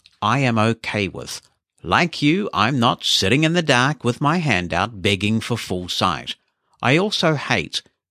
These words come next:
that the narrative around such a cure portrays people like me doing exactly that. But it did get me thinking. I'm already a really visual person.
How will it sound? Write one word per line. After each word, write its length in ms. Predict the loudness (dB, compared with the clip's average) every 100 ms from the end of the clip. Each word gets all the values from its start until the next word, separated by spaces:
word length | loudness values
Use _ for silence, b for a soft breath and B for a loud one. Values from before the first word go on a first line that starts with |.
| -2
that 140 | 2
the 80 | 4
narrative 580 | 4 4 2 2 0 0
around 400 | 0 2 2 0
such 260 | -2 -2
a 40 | -4
cure 440 | -4 -2 -2 -2
portrays 640 | -4 -6 0 2 2 0 -4
people 400 | -4 -4 -2 -2
like 320 | -2 -2 0
me 260 | 4 4
doing 320 | 4 4 4 2
exactly 800 | 0 2 0 0 -2 -4 -4 -6
that. 440 | -2 0 0 -2 -10 _ _ _ _ _ _
But 260 | 0 2 2 0
it 240 | -2 -2
did 240 | -4 -4
get 200 | -4 -4
me 120 | -4 -4
thinking. 540 | -2 -2 0 -4 -6 _ _ _ _ 0
I'm 240 | 2 2
already 560 | 2 2 2 2 2 0
a 100 | -2
really 520 | -2 0 2 2 0
visual 520 | 0 2 2 2 -4
person. 560 | -4 -4 -2 -2 -6 -10